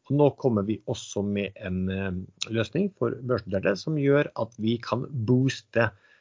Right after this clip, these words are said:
eh, oppmerksomheten og seertallene i deres regulære kvartalssendinger.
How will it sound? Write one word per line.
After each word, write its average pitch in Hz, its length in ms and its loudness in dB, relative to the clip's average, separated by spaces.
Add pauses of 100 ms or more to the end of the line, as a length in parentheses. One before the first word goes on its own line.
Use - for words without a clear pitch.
(260)
eh, 101 260 2
oppmerksomheten 165 680 4
og 113 180 -4
seertallene 95 640 0
i 120 80 -6
deres 107 400 -2
regulære 113 840 2 (420)
kvartalssendinger. - 1400 -2